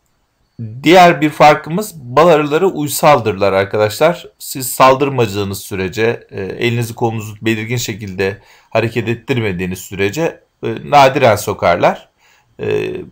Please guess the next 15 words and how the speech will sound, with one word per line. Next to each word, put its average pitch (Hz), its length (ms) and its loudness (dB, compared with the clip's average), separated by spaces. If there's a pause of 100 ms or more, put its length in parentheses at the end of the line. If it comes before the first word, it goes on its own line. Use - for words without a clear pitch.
(120)
ama 135 240 2
eşek 139 280 -2
arıları 143 580 2
saldırgandırlar, 120 960 2
agresif 113 600 -2
bir 110 140 -4
tutumları 95 520 -6
vardır 101 400 0
ve 110 180 0
sokmaya 113 520 -2
hazırdırlar. 101 840 -4 (440)
Bu 123 80 2
anlamda 107 540 2
ikisi 107 580 -8 (160)
kıyaslandığında 101 1040 -2